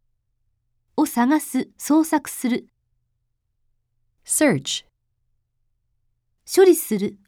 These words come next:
Speaker 1: 扱う。
Speaker 2: Deal。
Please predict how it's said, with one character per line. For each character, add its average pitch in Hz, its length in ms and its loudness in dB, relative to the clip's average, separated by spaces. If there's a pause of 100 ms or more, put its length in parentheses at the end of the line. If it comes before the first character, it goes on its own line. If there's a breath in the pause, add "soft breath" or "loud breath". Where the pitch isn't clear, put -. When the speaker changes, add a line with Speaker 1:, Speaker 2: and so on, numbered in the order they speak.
(100)
Speaker 1:
扱 226 460 -2
う。 240 160 -4 (1600)
Speaker 2:
Deal。 175 580 2